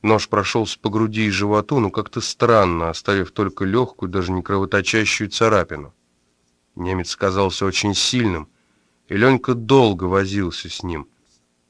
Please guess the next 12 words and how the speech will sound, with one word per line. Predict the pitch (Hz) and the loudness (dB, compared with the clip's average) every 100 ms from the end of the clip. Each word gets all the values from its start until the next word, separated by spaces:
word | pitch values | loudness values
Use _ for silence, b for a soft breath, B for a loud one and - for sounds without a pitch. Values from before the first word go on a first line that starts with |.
| _ - | _ -4
пока | 104 98 92 | 0 0 0
тот | 87 - _ _ _ _ _ - | -4 -12 _ _ _ _ _ -4
не | 104 | -2
притих | - 104 98 104 87 - | 0 -4 -4 -6 -6 -10
окончательно. | 101 - 104 98 101 80 - 73 - _ _ _ _ _ _ _ _ _ _ _ _ _ _ _ _ _ _ - | -6 -2 0 0 -2 -2 -8 -20 -20 _ _ _ _ _ _ _ _ _ _ _ _ _ _ _ _ _ _ -6
Капитан | - 143 190 175 | -6 2 6 6
ушел | 123 170 165 | 4 4 2
куда-то | 131 117 110 | 4 2 2
докладывать | 104 98 113 120 113 95 | 0 0 4 4 4 0
о | 98 | -2
результатах | 95 98 92 110 - - | -2 -2 0 0 0 0
разведки. | 98 85 95 110 - - | 0 2 2 0 0 -6